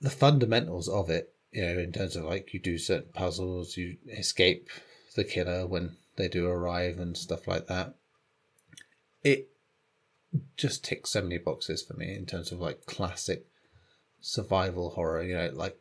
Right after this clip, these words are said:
pre-Resident Evil almost, you know, in, in a lot of ways. It's a,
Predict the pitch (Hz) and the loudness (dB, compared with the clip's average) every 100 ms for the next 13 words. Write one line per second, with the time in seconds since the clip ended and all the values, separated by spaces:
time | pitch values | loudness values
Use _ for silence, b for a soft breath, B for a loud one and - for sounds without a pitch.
0 | - - 127 147 117 87 - 85 - - | -10 4 8 8 8 2 0 -6 -6 -8
1 | 87 90 - _ _ - 101 90 - - | -8 -8 -14 _ _ -10 -8 -8 -10 -8
2 | 95 92 - - - 95 95 98 95 98 | -6 -6 -6 -8 -8 -8 -6 -6 -6 -6
3 | - 90 - - - - 85 | -6 -8 -12 -18 -12 -6 -6